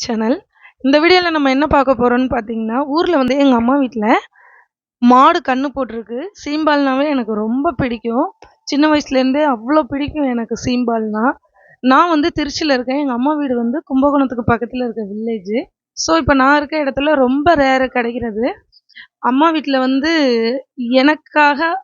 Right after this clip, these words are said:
அம்மா அந்த மாடு கண்ணு போட்டு ரெண்டாவது நாள் அந்த பாலை கறந்து, அவங்க கை பக்குவத்திலேயே காய்ச்சி,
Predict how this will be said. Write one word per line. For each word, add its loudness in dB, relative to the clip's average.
அம்மா -4
அந்த -4
மாடு 4
கண்ணு 2
போட்டு -2
ரெண்டாவது 2
நாள் 0
அந்த -2
பாலை -2
கறந்து, -2
அவங்க 4
கை 4
பக்குவத்திலேயே -2
காய்ச்சி, -6